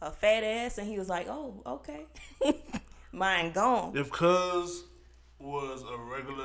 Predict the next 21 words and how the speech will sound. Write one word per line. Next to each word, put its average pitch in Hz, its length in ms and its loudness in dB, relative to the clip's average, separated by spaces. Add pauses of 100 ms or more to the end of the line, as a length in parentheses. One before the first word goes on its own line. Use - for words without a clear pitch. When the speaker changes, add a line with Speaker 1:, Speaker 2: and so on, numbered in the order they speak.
(120)
Speaker 2:
and 131 120 -2
I, 135 140 -4
I'm 156 120 -4
not 160 160 2
even 123 260 -6
judging 131 300 -2
that 127 180 -4
man. 123 420 -4 (580)
I'm 123 140 -6
not 127 160 -2
even 120 240 -10
judging 120 240 -10
D-, 117 80 -16 (240)
Delicious. 123 720 -10 (380)
If 113 180 -14
that 165 280 -2
man 165 320 -2
was 131 140 -2
a 113 80 -8
regular 143 440 -6
man 151 340 -8